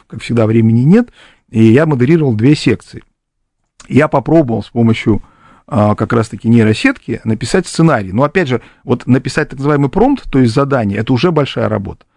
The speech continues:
Мне проще статью написать, чем промпт для искусственного интеллекта, чтобы он написал статью,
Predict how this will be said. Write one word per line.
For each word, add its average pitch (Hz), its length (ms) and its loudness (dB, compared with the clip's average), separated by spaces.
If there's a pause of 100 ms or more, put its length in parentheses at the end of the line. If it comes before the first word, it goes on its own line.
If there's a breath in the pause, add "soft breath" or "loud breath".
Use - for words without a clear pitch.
(140)
Мне 123 140 2
проще 156 320 -2
статью 160 340 0
написать, 135 460 0 (220 soft breath)
чем 127 200 0
промпт 165 400 -2
для 123 200 -2
искусственного 127 340 -2
интеллекта, 190 200 0
чтобы 131 180 0
он 147 100 4
написал 135 320 -2
статью, 135 420 -8